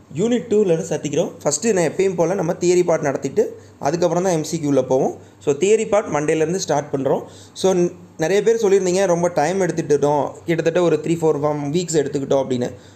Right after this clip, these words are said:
But பரவாயில்ல. But ஒன் வீ-, ஒன், ஒன் யூனிட்ல, யூனிட் ஒன்ல வந்து நம்ம இப்ப ஸ்ட்ராங்கா இருக்கோம் அப்படின்னு நம்புறேன். Even there are suggestions. எனக்கு நிறைய கிடைச்சது என்னன்னா, "ஒரு டெஸ்ட் மாதிரி கண்டக்ட் பண்ணுங்க சார்" அப்படின்னு. But time, because of other commitments, I couldn't do it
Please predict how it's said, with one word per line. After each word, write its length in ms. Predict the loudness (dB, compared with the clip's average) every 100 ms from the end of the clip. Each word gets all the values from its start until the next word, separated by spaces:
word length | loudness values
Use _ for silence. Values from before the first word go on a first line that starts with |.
| -8 -4
But 120 | -2 0
பரவாயில்ல. 500 | 2 2 2 0 0
But 100 | 0
ஒன் 280 | 0 0 0
வீ-, 180 | -2 0
ஒன், 360 | 0 0 -4 -8 -18 -20 -20 -4
ஒன் 160 | -2 2
யூனிட்ல, 380 | 4 2 2 2 2
யூனிட் 160 | 2 2
ஒன்ல 180 | 2 2
வந்து 220 | 2 2
நம்ம 140 | 2
இப்ப 160 | 0 -2 -2
ஸ்ட்ராங்கா 280 | -2 2 0
இருக்கோம் 340 | 2 0 0
அப்படின்னு 40 |
நம்புறேன். 480 | -2 -2 0 0 -2 -8 -20 -20 -20 -4
Even 260 | 0 2 4
there 180 | 2
are 0 | 2
suggestions. 540 | 2 2 2 0 0
எனக்கு 260 | -2 -2 -2
நிறைய 260 | 0 0 0
கிடைச்சது 320 | -2 -2 -2 0
என்னன்னா, 380 | 0 0 -2 -4 -16 -20 -2
"ஒரு 220 | 2 2
டெஸ்ட் 300 | 2 -2 0
மாதிரி 300 | 2 2 0
கண்டக்ட் 180 | 0 0
பண்ணுங்க 280 | 0 0 0
சார்" 340 | 2 2 2
அப்படின்னு. 320 | 0 -2 -4 -6 -18 -20 -6
But 180 | -6 -2
time, 380 | 0 0 -2 -2
because 240 | 0 2
of 240 | 2 2 2
other 80 |
commitments, 600 | 0 -2 -4 -2 -2 -2
I 120 | -4 -2
couldn't 220 | -4 0
do 80 | 0
it 220 | 2 -2